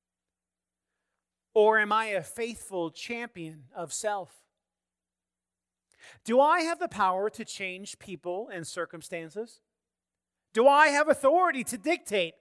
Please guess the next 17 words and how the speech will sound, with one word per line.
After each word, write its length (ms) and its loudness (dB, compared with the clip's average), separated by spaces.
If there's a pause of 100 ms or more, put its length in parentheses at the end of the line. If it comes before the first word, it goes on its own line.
(680)
that 240 4
God's 420 8
sovereign 640 0
plan 420 -2
for 140 -6
my 260 6
life 540 0 (200)
should 200 -4
meet 220 -2
all 360 4
my 260 2
personal 540 -4
preferences? 840 -2 (3000)
Am 200 -6
I 600 -8 (120)
in 240 -12
charge? 840 -10